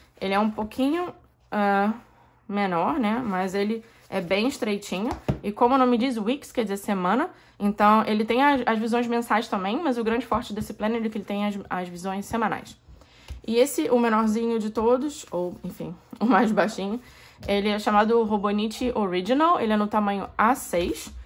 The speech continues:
é menor do que o A cinco, como vocês podem ver aqui. E aqui comparando com o Robonite Weeks, ele é mais altinho, mas ele é mais estreito. Então esses são os três planners.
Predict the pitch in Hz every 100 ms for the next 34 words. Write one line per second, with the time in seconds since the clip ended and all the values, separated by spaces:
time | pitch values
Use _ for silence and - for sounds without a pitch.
0 | - - 190 202 214 208 185 202 359 -
1 | _ _ _ _ _ 202 208 214 226 220
2 | - 196 202 208 196 - 196 262 - 185
3 | 175 196 - 185 175 170 - 262 - 175
4 | 208 208 208 190 185 190 202 220 - _
5 | _ _ _ - 190 190 180 190 190 -
6 | 185 247 - 202 196 190 196 190 185 175
7 | 226 247 233 220 208 196 220 - 175 143
8 | - - - - _ - 180 214 214 214
9 | 202 202 - 208 240 269 - _ - _
10 | _ - - 190 156 - -